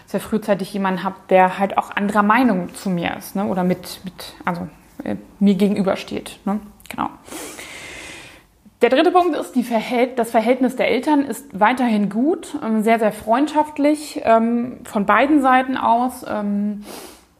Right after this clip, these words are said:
Eltern werden nicht immer als Vorbild ges-, nie, genommen, ähm, was das Berufliche angeht, aber sie werden als Gesprächspartner, als Freunde gesehen. Und das bedeutet auch ganz klar,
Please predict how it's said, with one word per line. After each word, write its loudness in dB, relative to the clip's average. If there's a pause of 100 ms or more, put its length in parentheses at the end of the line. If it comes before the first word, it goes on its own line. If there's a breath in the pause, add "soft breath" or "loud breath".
(180)
Eltern 2
werden 4
nicht -2
immer 0
als -8
Vorbild -6
ges-, -6
nie, 2
genommen, 2
ähm, 0
was -2
das -18
Berufliche -4
angeht, 0
aber 0
sie -2
werden 2
als -6
Gesprächspartner, -2
als -6
Freunde 0
gesehen. 2 (580)
Und 2
das 4
bedeutet 2
auch -4
ganz 0
klar, 0